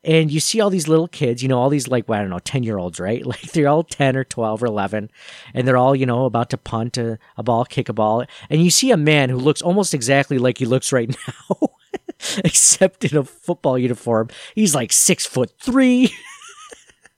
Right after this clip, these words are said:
It's like, it's like, wait, wait, wait, this is a joke, right? This is some sort of E S P N spoof, <laughs> like, where he's,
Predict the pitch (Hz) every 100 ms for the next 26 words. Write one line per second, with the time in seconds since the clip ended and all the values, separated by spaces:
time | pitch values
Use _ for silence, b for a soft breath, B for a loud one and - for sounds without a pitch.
0 | _ - - - - 269 B B B B
1 | B B B B 208 - 240 233 - 214
2 | 175 - B - 202 - 196 165 175 156
3 | 147 123 180 294 170 120 135 147 113 120
4 | 120 165 214 - 151 131 147 127 131 135
5 | - 135 127 - - 143 127 - 139 -
6 | - 143 143 135 143 120